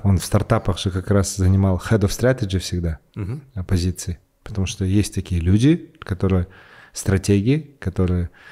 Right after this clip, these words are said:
Speaker 1: как Бен Томпсон, там, лучшие, э, в стратегии, и это очень-очень важно,
Speaker 2: Мгм.
Speaker 1: найти таких стратегических людей.
Speaker 2: Такой вопрос. <clears throat> Недавно, э, Джен-, Дженсен Хуан рассказывал, что одна из задач, и,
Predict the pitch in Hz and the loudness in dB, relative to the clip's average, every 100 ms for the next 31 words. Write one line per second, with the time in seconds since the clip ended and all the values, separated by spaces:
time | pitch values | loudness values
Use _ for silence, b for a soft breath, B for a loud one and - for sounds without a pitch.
0 | B B _ 95 87 95 90 104 113 - | B B _ -4 0 2 2 0 -2 -2
1 | 98 87 90 87 95 107 - 95 85 - | -2 -2 -4 0 2 0 -2 -4 -4 -8
2 | _ - 87 85 80 - 92 90 107 101 | _ -12 -8 -8 -10 -6 -6 -2 -4 -2
3 | 90 82 92 92 90 87 82 80 76 69 | -4 -2 -2 0 -2 -2 -4 -4 -8 -6
4 | 90 - 87 - 92 98 92 92 90 90 | -6 -4 -6 -4 -2 -2 -2 -6 -6 -6
5 | 87 85 80 80 - _ _ _ - 98 | -6 -6 -6 -8 -12 _ _ _ -8 -6
6 | 107 - 92 - 92 92 - - 92 - | -8 -6 -8 -8 -10 -10 -12 -8 -8 -4
7 | 90 85 - 87 - 87 87 69 _ _ | -4 -4 -6 -10 -8 -6 -6 -10 _ _
8 | b b b b _ - 113 123 - 120 | b b b b _ -2 2 2 2 0
9 | - 67 113 110 117 98 98 95 85 - | -4 -8 -2 2 2 2 0 0 -6 -12
10 | 85 76 73 104 107 101 110 110 107 - | -18 -18 -4 0 0 0 0 -2 -4 -2
11 | 151 107 95 120 110 98 90 - 98 95 | 0 0 0 -2 -2 -2 -4 -2 -2 0
12 | 107 92 92 101 - - 104 107 | 0 0 0 -2 -2 -8 -6 -6